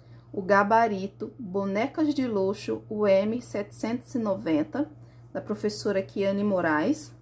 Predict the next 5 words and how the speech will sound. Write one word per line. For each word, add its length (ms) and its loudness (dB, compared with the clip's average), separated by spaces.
Eu 180 4
usei 640 2
esse 460 2
gabarito 600 2
aqui, 560 -4